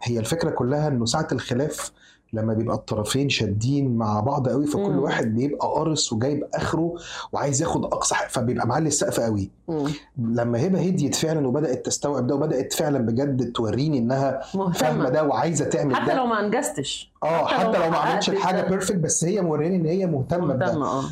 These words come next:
Speaker 1: فأنا بشكل ما السقف اللي كان كده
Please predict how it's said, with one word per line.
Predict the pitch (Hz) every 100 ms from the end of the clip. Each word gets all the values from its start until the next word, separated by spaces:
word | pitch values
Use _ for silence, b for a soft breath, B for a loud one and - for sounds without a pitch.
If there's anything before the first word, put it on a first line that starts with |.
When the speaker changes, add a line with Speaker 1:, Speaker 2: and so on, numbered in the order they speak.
| -
Speaker 1:
فأنا | - - 180 240 240 220 220 170 - _ _ _ _ _ _ _ -
بشكل | 123 113 185 185 185
ما | 147 151 202 220 - 143
السقف | 127 127 123 117 - 190 185 165
اللي | 139
كان | 147 196 185
كده | 214 240 254